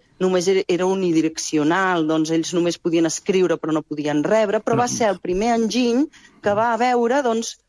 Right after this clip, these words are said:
Speaker 1: que podia servir per escriure, perquè veníem de que l'escriptura era en pluma,
Speaker 2: Clar.
Speaker 1: que era molt lenta,
Speaker 2: Sí.
Speaker 1: que era molt complicada. Per tant,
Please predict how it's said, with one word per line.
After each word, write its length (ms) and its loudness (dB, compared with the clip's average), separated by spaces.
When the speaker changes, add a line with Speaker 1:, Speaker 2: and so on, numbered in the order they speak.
Speaker 1:
que 80 -2
podia 300 -2
servir 360 -2
per 140 -2
escriure, 480 0
perquè 300 -6
veníem 400 2
de 80 0
que 100 -2
l'escriptura 500 -2
era 80 0
en 140 -2
pluma, 580 0
Speaker 2:
Clar. 260 0
Speaker 1:
que 60 2
era 100 0
molt 260 0
lenta, 500 0
Speaker 2:
Sí. 400 -4
Speaker 1:
que 80 0
era 100 2
molt 240 0
complicada. 680 0
Per 160 -2
tant, 240 -2